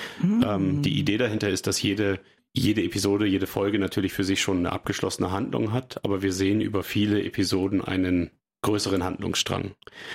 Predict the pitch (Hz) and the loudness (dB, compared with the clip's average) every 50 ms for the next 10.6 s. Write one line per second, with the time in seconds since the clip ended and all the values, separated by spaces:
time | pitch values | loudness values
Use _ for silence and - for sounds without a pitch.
0 | - _ - - - - 107 90 90 92 95 92 92 95 95 92 98 95 90 87 | -12 _ -2 -2 0 0 -2 0 0 2 2 2 2 2 2 2 2 2 2 0
1 | 87 - - - _ _ - - - 104 101 95 92 95 90 90 90 82 - - | -2 -6 -12 -20 _ _ -6 -2 -2 0 0 0 -2 0 0 0 0 0 0 0
2 | - 92 95 92 - - 101 98 104 101 - - 98 98 98 104 101 98 92 90 | 0 0 0 0 -2 -2 -2 -2 -2 -2 -2 -2 -2 0 0 2 2 2 2 0
3 | - - 95 92 87 85 - - - 101 110 110 117 107 110 117 - _ - - | -2 -2 0 0 0 -2 -2 0 2 2 2 2 0 -2 -2 -4 -8 _ -6 -2
4 | - 110 - 113 110 - - - 98 101 98 - - 95 95 98 104 101 95 95 | -2 0 0 0 -2 -2 -2 -2 -2 0 -2 0 0 0 0 2 2 0 0 0
5 | - - - - - 104 95 98 110 110 110 104 101 95 87 - - 101 - - | 0 -2 -2 -2 -2 0 0 0 0 0 2 2 2 0 0 -2 -2 -2 0 0
6 | 101 92 98 95 - 101 90 87 92 95 95 92 92 - - - 101 95 92 90 | 0 0 0 0 0 0 0 2 2 2 2 2 -2 0 0 0 0 0 0 -2
7 | 87 - 87 87 87 90 - - - 104 104 104 98 101 98 95 95 101 98 98 | -2 -2 -2 -2 -2 -4 -6 -2 0 0 0 2 0 0 0 0 2 2 2 2
8 | 98 95 90 92 90 95 - - - 101 95 95 92 92 98 - - - 95 98 | 2 0 0 0 0 0 -2 0 0 2 2 2 0 0 -2 -2 -2 -2 0 0
9 | 95 - 113 101 98 92 98 92 95 92 - - 107 107 120 135 123 - _ _ | 0 0 0 -2 0 0 0 0 -2 -2 0 -2 -2 -2 -2 -4 -8 -10 _ _
10 | _ _ _ _ _ - - 98 90 90 - | _ _ _ _ _ -2 -2 0 0 -2 -2